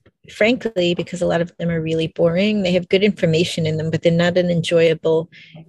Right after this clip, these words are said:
read. And I was an English literature major in college, and I always feel like books should be fun to read as well as informative, e-, e-, e-, you know, even nonfiction how-to books.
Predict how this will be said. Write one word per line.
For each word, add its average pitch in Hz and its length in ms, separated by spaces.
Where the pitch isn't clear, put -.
read. 180 520
And 170 120
I 185 60
was 190 140
an 180 100
English 180 380
literature 202 520
major 208 460
in 180 260
college, 208 720
and 202 100
I 185 160
always 220 240
feel 220 140
like 190 180
books 190 220
should 180 140
be 175 100
fun 170 300
to 165 180
read 160 320
as - 180
well 160 140
as 160 160
informative, 170 800
e-, 180 320
e-, 180 300
e-, 180 120
you 175 160
know, 156 60
even 185 340
nonfiction 170 720
how-to 160 440
books. 165 440